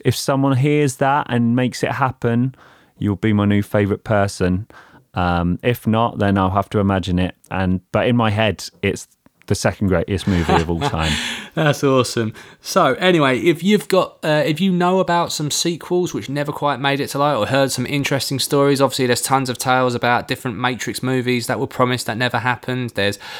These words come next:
Speaker 2: tons of Terminator films that were so close. There was that weird Alien sequel which was being penned by the guy who done District Nine, and that fell at the, the last hurdle. Would love to hear your thoughts and, and links and, and anything that gives us a bit of, you know, bit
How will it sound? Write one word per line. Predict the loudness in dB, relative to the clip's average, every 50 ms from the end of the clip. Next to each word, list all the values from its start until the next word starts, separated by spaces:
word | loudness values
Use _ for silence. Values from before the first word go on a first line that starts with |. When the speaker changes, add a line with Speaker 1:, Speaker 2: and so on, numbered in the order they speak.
| -16 -8 -6
Speaker 2:
tons | 0 2 2 2 2 0
of | -2 -4
Terminator | -2 0 0 2 2 2 2 0 0 -2 -6
films | -2 0 0 0 0 0 -2
that | -2 -2 -2
were | -2
so | 0 2 2 2 2 0
close. | 0 0 0 2 2 2 0 -2 -2
There | -2 -2 -2
was | -2 -4 -8 -12 -18 -18 -14 _
that | -2 -2 -2 -2 -4
weird | -4 -2 -2 -2 -2
Alien | -2 -2 -2 0 0 0 0 0 -2 -2 -4
sequel | -4 -2 0 -2 -2 -2 -4 -4 -2 0 0 0
which | 0 -2 -2 -4
was | -8 -4
being | -4 -4 -2 -2
penned | -2 -2 -2 0
by | 0 0
the | -2 0
guy | 0 2 2 2 2
who | 0 0
done | 0 0 0
District | 0 -2 -4 -2 -2 -4 -4 -2
Nine, | -2 -2 -2 -2 -4
and | -2 -4
that | -4 -4 -4 -10 -16 -4
fell | -2 0 2 2 0 -2
at | -2
the, | -2 -2 -2 -4 -8 -20 -20 -8
the | -4 0
last | 2 2 2 2 0 -2
hurdle. | -2 0 0 2 2 0
Would | 0 0
love | 2 2 2 2 2
to | 0 0
hear | 2 4 4
your | 4 4 4 2
thoughts | 2 2 2 2 2 2 0 -2 -2
and, | -2 -4 -4 -6 -12 -20 -20 -20 -18 -8
and | -6 -4 -4 -2 -2
links | -2 -2 -2 -2 -6 -8 -8 -6
and, | -6 -4 -4
and | -4 -2 0
anything | 0 0 -2 -2 -2 -2 -2
that | -2 -2
gives | -2 -2 -2
us | 0 0
a | 0 0
bit | 2 0 0 2 0
of, | -2 0 2
you | 2 2
know, | 2 0 -2 -8 -20 -20 -20 -20 _ -20 -20 _ _
bit | 0 0